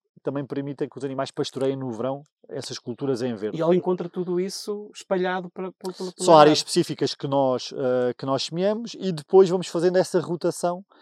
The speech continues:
Speaker 1: com a ajuda de cercas elétricas em que os animais vão pastoreando e vão aproveitando todos estes recursos, eh, de acordo com a estação do ano ou de acordo com aquilo que, que nós pretendemos.
Speaker 2: E depois eles estão aí durante um ano, ou
Speaker 1: Um
Speaker 2: seja,
Speaker 1: ano, um ano.
Speaker 2: e ele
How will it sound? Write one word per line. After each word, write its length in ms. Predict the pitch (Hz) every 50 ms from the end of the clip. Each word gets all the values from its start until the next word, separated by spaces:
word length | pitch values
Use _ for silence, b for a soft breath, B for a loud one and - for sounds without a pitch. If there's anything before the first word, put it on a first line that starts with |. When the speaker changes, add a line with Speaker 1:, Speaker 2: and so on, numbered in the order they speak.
| b b _
Speaker 1:
com 140 | - 151 147
a 60 | 147
ajuda 280 | 139 131 160 139 131
de 80 | 117 -
cercas 320 | - 147 131 - - 135
elétricas 480 | 143 151 151 165 160 - 165 - 175 151
em 80 | 170 143
que 80 | -
os 80 | 156 156
animais 340 | 165 165 160 165 160 156 131
vão 160 | 143 170 160
pastoreando 680 | - 165 151 - - 165 156 156 156 160 165 175 175 170
e 60 | 147
vão 160 | 131 170 170
aproveitando 520 | 156 - 170 151 143 165 156 - 170 151 131
todos 220 | - 143 131 123
estes 240 | 143 143 - - -
recursos, 500 | - - _ - 165 170 160 - - - b b b b b b b b _
eh, 360 | - 160 160 165 160 156 156 -
de 140 | 139 139 160
acordo 420 | 151 - - 165 170 170 160 -
com 180 | - - 170 165
a 60 | 160
estação 420 | 160 - - 160 143 - - 156
do 160 | 143 131 131 147
ano 220 | 160 175 175 -
ou 80 | - 120
de 80 | 110 117
acordo 280 | - - 131 120 - -
com 100 | 135 131
aquilo 240 | 123 - 143 135
que, 240 | - - 147 143 139
que 120 | 127 - 143
nós 160 | 139 131 -
pretendemos. 500 | - 131 - 151 143 135 131 127 123 _ _ _ b b b b b b b b
Speaker 2:
E 60 | 113
depois 320 | 110 127 - 156 143 -
eles 120 | 147 139 -
estão 180 | - 147 139
aí 180 | 135 131 131 131
durante 300 | 120 131 131 123 - 147
um 160 | 147 151 151 170
ano, 240 | 185 220 240 254
ou 60 | - -
Speaker 1:
Um 40 |
Speaker 2:
seja, 220 | 139 131 123 120 147
Speaker 1:
ano, 120 | - 127 123
um 40 |
ano. 240 | 135 151 170 185 208 196
Speaker 2:
e 100 | 165 156
ele 120 | 165 170